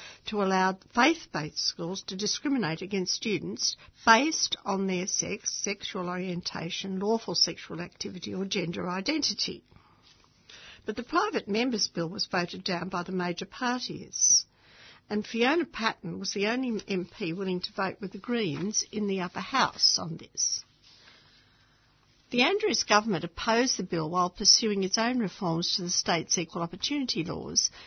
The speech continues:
which would have wound back the right of religious schools to turn teachers away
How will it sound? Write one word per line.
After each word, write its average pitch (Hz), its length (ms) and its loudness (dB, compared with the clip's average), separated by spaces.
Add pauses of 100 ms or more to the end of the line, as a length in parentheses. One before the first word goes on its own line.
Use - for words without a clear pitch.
which - 220 -2
would 277 100 -2
have 254 160 -2
wound 233 320 4
back 170 240 0
the 190 80 -6
right 175 320 2
of 208 100 -16
religious 190 400 0
schools 151 460 2
to - 100 -6
turn 185 360 0
teachers 302 640 4
away 143 480 -8